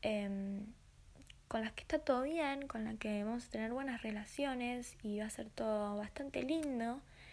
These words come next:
pero que siempre nos va a estar como, mm, como faltando un poquito. Y si ya conocimos a nuestra llama gemela, si ya sabemos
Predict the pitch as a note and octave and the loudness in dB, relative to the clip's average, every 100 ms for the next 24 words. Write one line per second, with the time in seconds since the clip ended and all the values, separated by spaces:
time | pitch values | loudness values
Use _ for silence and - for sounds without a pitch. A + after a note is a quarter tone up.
0 | - - - - - F4+ F4+ F4 F4 E4+ | -18 -18 -18 -6 4 6 8 6 6 2
1 | C#4 C4+ C#4 D4 C4 A3+ C#4 - - D4 | -4 0 2 2 0 0 -2 -4 0 0
2 | D4+ B3+ A3 A3 - - C#4 C#4 C4 - | 0 0 0 0 -4 -4 0 0 -2 -8
3 | - - A#3+ A#3 - B3 B3+ F4 E4+ B3+ | -8 -4 -4 -4 -2 -4 0 0 0 -2
4 | A3 G#3+ B3 - - G3+ - - - - | -4 -2 -2 0 -4 -4 -10 -12 -12 -8
5 | - G#3+ A#3 C#4 F4 D#4 C4+ B3 - A#3 | -4 0 2 2 2 4 4 0 -2 -2
6 | G#3+ A3 - G#3 G#3 G#3 G#3+ G#3 G#3+ A3 | 0 -2 -4 -4 4 4 4 -2 -2 -2
7 | - G#3 G3+ G3+ G3 G#3+ G#3 A3+ A3+ A#3 | -2 0 2 2 0 -2 -6 -6 -2 0
8 | A3 B3 A3 G#3 - | 0 0 0 -2 -4